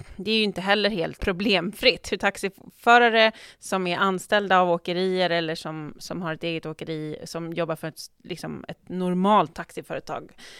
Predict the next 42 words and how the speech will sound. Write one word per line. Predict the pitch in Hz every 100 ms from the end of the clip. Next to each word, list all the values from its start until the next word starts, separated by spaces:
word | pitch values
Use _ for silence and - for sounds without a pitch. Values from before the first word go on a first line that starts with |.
| -
eh, | - 160 160
de | 196
har | 208
det | 202
inte | 185
heller | 185 214
så | 226
lätt. | 160 139
Men | 185 185
då | 196 196
kan | -
man | 196 190
tänka | 196 170
sig | -
i | 160
alla | 156
fall | 151 160
att | 156
man | 160 165
har, | 160 156
liksom, | 147 156 156
ett | -
pass, | - 254 240 - -
man | 156 156
går | 170
på, | - - 240 240 226 220
man | 160
har |
en | 156
bestämd | 165 - 156 156
tid. | - 226 226 208 - - - - - -
Eh, | - 165 160
många | 196 208
utav | 220 226
de | 202
här | 175 170 165 185
appförarna | - - 175 165 160 160
vittnar | 165 - 160
ju | 156
om | 156
att | 156
man, | 170 156 156